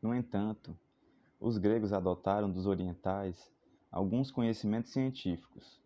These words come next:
Com efeito, derivaram dos egípcios alguns conhecimentos matemáticos geométricos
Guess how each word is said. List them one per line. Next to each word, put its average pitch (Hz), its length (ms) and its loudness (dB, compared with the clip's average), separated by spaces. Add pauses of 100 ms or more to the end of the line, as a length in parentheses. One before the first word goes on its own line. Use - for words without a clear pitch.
(580)
Com 98 140 -2
efeito, 95 580 0 (560)
derivaram 107 640 4
dos 98 180 0
egípcios 95 800 -2 (440)
alguns 110 340 0
conhecimentos 107 600 0
matemáticos 101 760 0
geométricos 95 920 -2